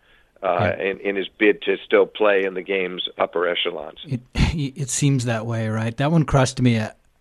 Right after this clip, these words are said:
Speaker 2: Tower Daniel played great, and all respect to him, and I, and I hated to have it be more about Andy Murray not being able to win that match, but it was, yeah, I found that very disappointing.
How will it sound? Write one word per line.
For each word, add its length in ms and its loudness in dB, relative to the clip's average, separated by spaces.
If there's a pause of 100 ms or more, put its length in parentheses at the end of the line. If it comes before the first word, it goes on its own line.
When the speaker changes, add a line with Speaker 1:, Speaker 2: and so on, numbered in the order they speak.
(140)
Speaker 2:
Tower 240 4
Daniel 380 6
played 300 0
great, 360 2
and 260 -4
all 260 4
respect 380 -2
to 80 -4
him, 220 4
and 80 2
I, 40 -2
and 220 -2
I 60 0
hated 360 4
to 100 0
have 300 4
it 160 -2
be 200 4
more 280 6
about 260 2
Andy 240 2
Murray 280 4
not 280 0
being 240 2
able 140 0
to 100 -2
win 200 0
that 160 0
match, 340 -2
but 100 -6
it 80 -4
was, 200 -8
yeah, 240 -4
I 80 -6
found 300 0
that 100 0
very 260 0
disappointing. 800 0